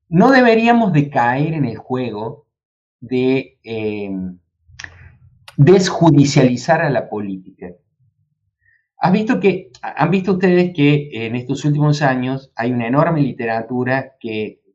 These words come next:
de alguna manera mira con malos ojos esta idea de judicializar lo político o la política?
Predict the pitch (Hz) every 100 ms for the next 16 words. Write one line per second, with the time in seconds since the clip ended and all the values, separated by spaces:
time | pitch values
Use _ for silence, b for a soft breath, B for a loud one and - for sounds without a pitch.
0 | _ _ 110 117 131 123 117 123 123 110
1 | - 110 135 143 - 107 110 131 131 -
2 | 131 117 123 123 _ _ _ _ 120 120
3 | 135 135 139 113 117 - 123 120 - 123
4 | 123 - 160 156 127 117 107 92 92 90
5 | 90 - 107 110 110 110 104 - _